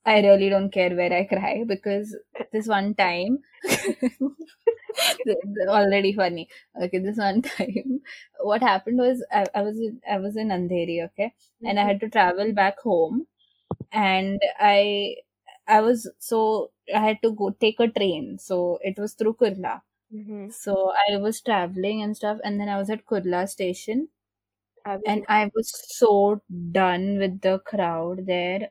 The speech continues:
Speaker 1: Oh my God, I was so done with the crowd. Plus, there was a six o'clock mass that I had to reach for, and it was about five thirty, five forty, five thirty or five forty-five, and I was still in Kurla, and I couldn't take a train because the trains were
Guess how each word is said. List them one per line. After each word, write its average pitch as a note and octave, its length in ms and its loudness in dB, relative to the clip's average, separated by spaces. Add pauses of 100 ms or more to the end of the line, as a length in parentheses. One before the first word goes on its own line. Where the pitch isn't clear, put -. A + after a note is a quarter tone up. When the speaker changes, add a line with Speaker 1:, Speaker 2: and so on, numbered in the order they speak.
Speaker 1:
Oh G3 180 -4
my F#3 360 -4
God, E3 300 -6
I G3 80 -4
was F#3 220 -8
so F3+ 260 -4
done F3+ 220 -6
with F3 120 -10
the F3 100 -6
crowd. F3+ 360 -6 (360)
Plus, A3 520 -2
there G3+ 180 -2
was G#3 140 -2
a B3+ 80 -2
six - 360 -6
o'clock G#3 420 -4 (360)
mass F3+ 420 0
that E3+ 160 -4
I F3+ 40 -6
had E3+ 220 -6
to F3+ 80 0
reach D#3+ 340 -8
for, - 160 -12 (200)
and G#3 480 0
it G#3+ 180 -4
was A3+ 140 -2
about A#3+ 300 -2
five G3+ 380 -2
thirty, A3 320 -4
five G#3 220 -4
forty, G#3 320 -2 (400)
five - 260 0
thirty E3+ 460 -4
or E3 100 -6
five F3 240 -4
forty-five, F3 520 -12
and F3 120 -10
I E3+ 40 -8
was F#3+ 140 -10
still F3+ 180 -6
in G#3+ 120 -6
Kurla, F#3 420 -2
and A3+ 180 -4
I G#3+ 80 0
couldn't B3 360 2
take G#3 160 -2
a A3+ 60 -4
train A3 240 -2
because G#3+ 240 -4
the A3+ 80 -6
trains G3+ 260 -4
were A#3 140 -4